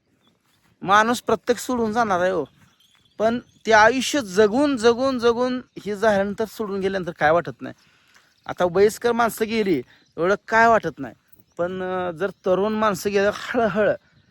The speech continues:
आयुष्यभर त्याची उणीव कोणीच भरून काढू शकत नाही, असं वाटत असतंय. तशी आमची आई काय वयस्कर नव्हती, काय पंचावन्न, चोपन्न वय म्हणजे काय सांगायची. अजून निदान एक वीस, वीस पंचवीस वर्ष तर जगायला पाहिजे होती, पण नाही.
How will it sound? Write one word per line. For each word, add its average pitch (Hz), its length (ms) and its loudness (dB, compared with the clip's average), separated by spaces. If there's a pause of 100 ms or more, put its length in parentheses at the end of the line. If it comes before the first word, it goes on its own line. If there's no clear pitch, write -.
(140)
आयुष्यभर 226 800 0 (380)
त्याची 180 160 -10
उणीव 185 340 0 (800)
कोणीच 170 300 -8 (300)
भरून 156 200 -4
काढू 147 200 4
शकत - 380 -8
नाही, - 120 -12 (480)
असं - 240 -6
वाटत 147 200 0
असतंय. 131 280 -8 (540)
तशी 170 180 -2
आमची 190 300 -2
आई 196 120 2
काय 196 140 0
वयस्कर 185 520 -4
नव्हती, 170 280 -8
काय 160 320 -2 (460)
पंचावन्न, 156 560 -2
चोपन्न 147 440 -4
वय 147 200 0
म्हणजे 143 200 -4
काय 147 220 0
सांगायची. 123 440 -6 (520)
अजून 160 380 -2
निदान 208 240 2
एक 214 240 0
वीस, 202 480 -6
वीस 196 240 -8
पंचवीस 202 340 -6
वर्ष 208 260 -6
तर 190 100 -6
जगायला 156 300 0
पाहिजे 139 260 -8
होती, 123 200 -18 (500)
पण 156 100 -16
नाही. 151 320 -10